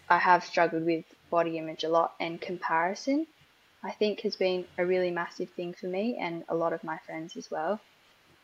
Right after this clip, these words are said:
Um, so yeah, just being online, yeah, it's difficult 'cause you s-, like, you're scrolling through all of these images and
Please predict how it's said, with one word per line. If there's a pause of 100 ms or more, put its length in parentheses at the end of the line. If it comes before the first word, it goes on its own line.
Um, (520)
so
yeah,
just (320)
being
online, (1600)
yeah,
it's
difficult
'cause
you
s-, (180)
like,
you're
scrolling
through
all
of
these
images
and